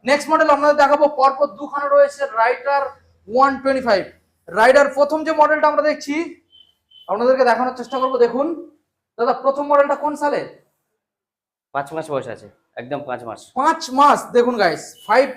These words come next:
Speaker 1: মান্থের গাড়ি, ফাইভ মান্থ ওল্ড, মানে বলতে গেলে একদম নিউ কন্ডিশন তাহলে?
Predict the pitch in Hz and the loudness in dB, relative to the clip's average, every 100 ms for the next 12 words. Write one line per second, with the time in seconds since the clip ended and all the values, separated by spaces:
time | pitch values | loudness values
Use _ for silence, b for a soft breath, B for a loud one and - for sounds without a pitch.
0 | 233 247 277 269 277 269 240 165 127 _ | -6 -2 -2 -2 -2 0 0 0 -8 _
1 | _ _ _ 220 247 254 254 254 220 147 | _ _ _ -2 -2 -2 0 2 2 -2
2 | - _ _ _ _ _ - 202 208 247 | -10 _ _ _ _ _ -10 -6 -2 -2
3 | 285 294 285 277 269 294 311 311 302 302 | 0 2 0 0 -4 -2 -2 -2 -6 -2
4 | 294 226 147 | 0 0 -2